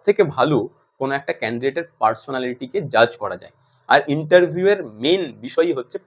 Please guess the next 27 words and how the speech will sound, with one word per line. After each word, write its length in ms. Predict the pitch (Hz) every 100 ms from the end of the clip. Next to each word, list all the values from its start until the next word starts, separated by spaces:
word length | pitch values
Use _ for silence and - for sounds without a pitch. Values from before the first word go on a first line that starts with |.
| -
পার্সোনালিটি 580 | 120 120 123 120 - 175
টেস্ট, 340 | - 98 - _ _ -
তোমার 180 | 190
ব্যক্তিত্বের 800 | 151 110 113 - 185 185 - 170 107
পরীক্ষা, 300 | 95 - 110
তোমার 200 | 127 143
ভাবনা 320 | 104 110 156
চিন্তার 300 | 160 151 123
পরীক্ষা। 300 | 104 - 107
বা 100 | 131
as 180 | 123 117
a 60 | 147 _
teacher, 320 | 165 165 151 98 - _ -
what 180 | 151 151
do 60 | 170
you 120 | 175 180
think? 180 | 160 135 - _ _ _ _ _ _
এইটাকে 640 | 170 226 220 190 175 202 - -
এই 200 | 175 226
সমস্ত 440 | - 185 185 185 180
লিটারেরি 500 | 139 143 160 165 156
ওয়ার্ক, 380 | 110 117 185 - _ _ _ -
এমনকি 360 | 160 233 233
দেখা 300 | 160 139 -
যায় 160 | 165 123
অনেক 200 | 123 127
সময় 280 | - 107